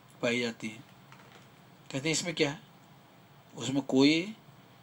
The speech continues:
हरज की चीज़ समझ में नहीं आती उमूमी तौर पर। और कहा जाता है कि हर एक का अपना अपना ईमान, अगर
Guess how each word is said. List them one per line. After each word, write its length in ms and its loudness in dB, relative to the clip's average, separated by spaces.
हरज 300 0
की 140 -6
चीज़ 240 0
समझ 200 -6
में 160 -4
नहीं 220 -6
आती 280 -16
उमूमी 360 4
तौर 260 -10
पर। 220 -8
और 200 8
कहा 200 4
जाता 280 6
है 220 4
कि 400 -2
हर 220 2
एक 200 4
का 160 2
अपना 280 2
अपना 300 0
ईमान, 480 -4
अगर 240 4